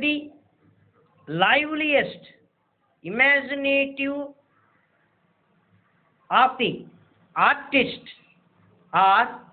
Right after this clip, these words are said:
to be seen in the museum. No wonder that it exercises a great attraction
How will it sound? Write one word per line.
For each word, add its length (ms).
to 160
be 420
seen 580
in 260
the 420
museum. 840
No 380
wonder 460
that 220
it 260
exercises 1000
a 500
great 640
attraction 920